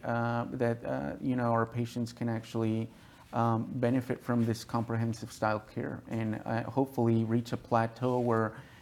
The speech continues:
they can, um, you know, um,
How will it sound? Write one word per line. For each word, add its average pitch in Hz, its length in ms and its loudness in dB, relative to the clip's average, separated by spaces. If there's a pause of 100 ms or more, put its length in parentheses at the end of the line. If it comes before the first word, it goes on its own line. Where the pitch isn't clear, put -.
(100)
they 120 120 2
can, 120 480 2
um, 123 600 -2 (240)
you 135 100 2
know, 117 300 0
um, 120 360 -2